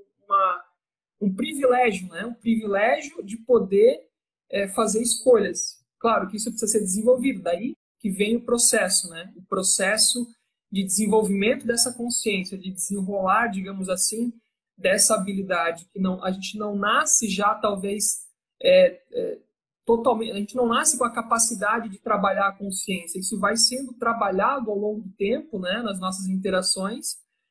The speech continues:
mais ou menos, né, o ambiente que a gente vive, se tem am-, se tem amorosidade, acolhimento.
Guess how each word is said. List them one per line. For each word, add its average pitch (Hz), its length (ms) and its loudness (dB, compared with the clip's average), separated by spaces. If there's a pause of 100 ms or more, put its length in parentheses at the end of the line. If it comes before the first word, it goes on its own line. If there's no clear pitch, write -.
(140)
mais 202 380 0
ou 269 160 4
menos, 240 440 -2
né, 170 180 -6
o 214 100 -4
ambiente 196 480 -4
que 202 80 -6
a - 20 -4
gente 190 180 -6
vive, 220 420 2
se - 180 -10
tem 208 160 -4
am-, 202 260 -6
se 214 200 -6
tem 202 100 -8
amorosidade, 196 800 0
acolhimento. 190 920 -4